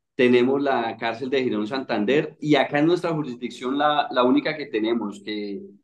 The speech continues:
que está dentro de, pues, de este penoso ranking de la, donde más se reciben llamadas extorsivas es la cárcel de La Dorada en Caldas, la cárcel Doña Juana.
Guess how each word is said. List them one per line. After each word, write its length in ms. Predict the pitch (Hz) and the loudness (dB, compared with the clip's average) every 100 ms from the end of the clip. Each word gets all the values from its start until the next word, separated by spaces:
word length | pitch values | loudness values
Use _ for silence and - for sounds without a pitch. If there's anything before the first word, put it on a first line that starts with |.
| _ _ | _ _
que 80 | 120 | 2
está 240 | 117 117 | 4 4
dentro 360 | 127 143 143 135 | 4 2 4 6
de, 440 | 117 104 98 98 | 8 6 4 0
pues, 180 | - 104 | -2 -2
de 120 | 104 | 2
este 180 | 104 147 | 2 2
penoso 500 | 139 127 107 107 127 | 0 2 2 0 0
ranking 440 | 131 131 123 131 127 | 0 0 0 -2 0
de 240 | 117 104 | 0 0
la, 340 | 98 98 98 | -2 -2 -4
donde 420 | 95 95 104 104 101 | -4 -8 -10 -10 -6
más 200 | 104 107 | -6 -6
se 80 | |
reciben 280 | 131 113 107 | -6 -4 -2
llamadas 380 | 123 107 110 113 | 0 4 4 4
extorsivas 720 | 131 - 127 - 131 127 127 - - _ _ _ | -2 -2 -4 0 0 2 2 -2 -20 _ _ _
es 140 | 123 123 | 4 6
la 160 | 127 | 6
cárcel 300 | 135 127 131 | 4 0 2
de 80 | 127 | 4
La 100 | 110 | 4
Dorada 320 | 101 98 101 | 4 2 2
en 80 | 107 | 0
Caldas, 640 | 104 113 98 92 - - - | 0 0 0 -6 -14 -20 -8
la 120 | 101 | -6
cárcel 280 | 98 98 113 | -2 -2 2
Doña 240 | 117 95 | 4 4
Juana. 360 | - 104 92 - | 4 4 4 -4